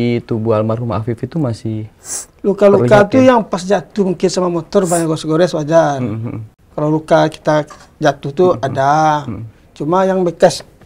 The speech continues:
Speaker 2: pukulan sini, Bang, ini yang buat, yang membuat keluarga apa, Bang?
Speaker 1: Hmm.
Speaker 2: Yang nggak menerima
Speaker 1: Nggak.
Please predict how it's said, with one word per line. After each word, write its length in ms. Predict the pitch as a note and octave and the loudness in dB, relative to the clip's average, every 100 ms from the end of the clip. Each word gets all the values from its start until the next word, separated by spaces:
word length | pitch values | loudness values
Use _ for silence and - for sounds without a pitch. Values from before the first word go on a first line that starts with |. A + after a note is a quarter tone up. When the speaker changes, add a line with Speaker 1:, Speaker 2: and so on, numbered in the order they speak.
| - | -6
Speaker 2:
pukulan 480 | F#3 - G3+ F#3+ F3 | -4 4 8 10 8
sini, 240 | F3 G#3 | 8 6
Bang, 240 | F#3 F3+ F3 | 8 8 8
ini 160 | F#3+ | 6
yang 160 | F#3 E3+ | 6 6
buat, 240 | D#3+ D#3+ - _ _ | 6 4 2 _ _
yang 160 | - F3 | 0 2
membuat 400 | D#3+ E3 D#3+ D#3+ | 4 4 4 2
keluarga 400 | E3+ E3 E3 E3 | 4 4 6 6
apa, 160 | D#3+ D#3+ | 6 0
Bang? 160 | C#3+ C#3 - _ _ _ _ _ _ | 0 -8 -18 _ _ _ _ _ _
Speaker 1:
Hmm. 160 | C#3 - A#2+ | -8 -6 -4
Speaker 2:
Yang 140 | F3 | -2
nggak 140 | D#3+ F3 | 0 2
menerima 360 | F3 E3+ F3 E3 | 2 2 2 0
Speaker 1:
Nggak. 220 | - D#2 | -2 -4